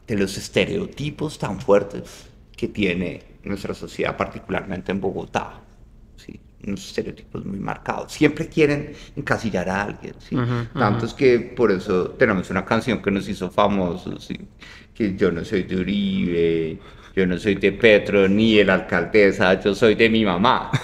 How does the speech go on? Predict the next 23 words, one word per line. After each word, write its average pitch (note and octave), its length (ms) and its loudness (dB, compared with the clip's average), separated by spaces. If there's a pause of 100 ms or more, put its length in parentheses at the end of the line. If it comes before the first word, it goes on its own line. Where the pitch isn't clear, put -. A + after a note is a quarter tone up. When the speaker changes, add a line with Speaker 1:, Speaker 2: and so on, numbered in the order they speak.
(120)
Speaker 1:
Sí, D3+ 100 2
nos C#3 160 4
tocó B2 280 4
decirlo C#3+ 340 6
Speaker 2:
<laughs> C#3 40 -2
Me C#3+ 80 4
Speaker 1:
porque C3 120 0
Speaker 2:
acuerdo, C#3+ 100 8
me B2+ 80 6
Speaker 1:
estábamos C#3 280 6
Speaker 2:
acuerdo. E3+ 160 6
Speaker 1:
mamados B2+ 640 4 (140)
Speaker 2:
Sí. - 180 -2
Speaker 1:
de A#2 80 0
que A2 100 0
dijeran, F2+ 320 0
"No, A2 160 0
eso - 340 -6
es E2+ 60 -12
un E2+ 100 -6
uribista G2 580 -2
tapado", E2+ 680 0
¿sí? - 260 -8